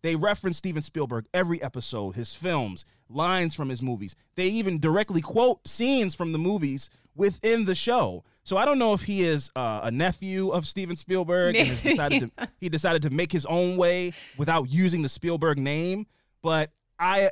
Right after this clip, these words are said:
Speaker 1: every episode I'm baffled at how they weren't sued tremendously and how the show just wasn't removed by Steven Spielberg from
Speaker 2: <laughs>
Speaker 1: being on T V.
Speaker 2: Yeah.
Speaker 1: It's incredible.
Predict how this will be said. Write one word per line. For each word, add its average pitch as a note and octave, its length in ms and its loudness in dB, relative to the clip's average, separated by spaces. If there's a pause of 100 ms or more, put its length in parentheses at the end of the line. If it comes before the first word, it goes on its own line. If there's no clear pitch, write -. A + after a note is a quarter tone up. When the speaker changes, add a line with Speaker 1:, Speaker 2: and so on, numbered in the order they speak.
Speaker 1:
every G3 240 2
episode D3+ 320 0
I'm C#3 100 0
baffled B2+ 380 -2
at A#2+ 60 -4
how A#2+ 200 -2
they B2+ 200 -4
weren't A#2 320 -2
sued B2+ 340 -4
tremendously A2+ 760 -6
and C3+ 100 -2
how C3+ 80 0
the C3 100 -4
show C3+ 180 -2
just B2 140 -10
wasn't C3+ 240 -4
removed B2 420 -4
by - 120 -6
Steven - 280 -8
Spielberg - 480 0
from G3+ 160 -6
Speaker 2:
<laughs> D4 140 0
Speaker 1:
being G3 100 -4
on F3+ 60 -10
T A3+ 140 -6
V. - 180 -16 (500)
Speaker 2:
Yeah. G3+ 320 -2
Speaker 1:
It's G3 160 -8
incredible. E3 420 -6